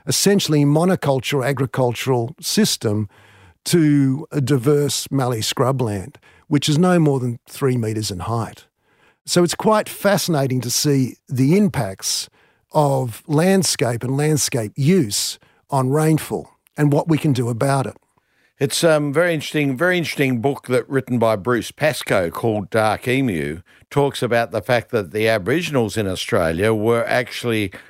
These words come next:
Speaker 2: uh, cropping native grasses and producing bread products, um, seventeen thousand years before the Egyptians, which are always thought to be the earliest makers of bread.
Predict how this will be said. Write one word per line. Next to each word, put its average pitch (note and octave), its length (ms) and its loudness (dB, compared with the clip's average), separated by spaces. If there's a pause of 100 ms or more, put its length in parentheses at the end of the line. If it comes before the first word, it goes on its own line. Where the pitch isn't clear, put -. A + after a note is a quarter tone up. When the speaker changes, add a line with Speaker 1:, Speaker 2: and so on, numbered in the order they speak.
(300)
Speaker 2:
uh, F#2 160 -2
cropping C3+ 580 0
native G2 420 -2
grasses A#2 680 -2
and G2+ 180 -4
producing G#2+ 760 -2
bread G#2 460 0
products, F#2 720 -4 (380)
um, G#2 240 0
seventeen B2+ 560 0
thousand A2+ 500 0
years A#2 320 0
before C3+ 440 0
the G#2 120 -2
Egyptians, G2 640 -4
which A2 200 -4
are B2+ 40 0
always G#2+ 320 2
thought A#2 280 0
to G#2+ 80 -10
be G#2 180 -2
the G2 200 -2
earliest B2 560 0
makers F#2+ 440 -6
of D2+ 160 -8
bread. E2+ 320 -4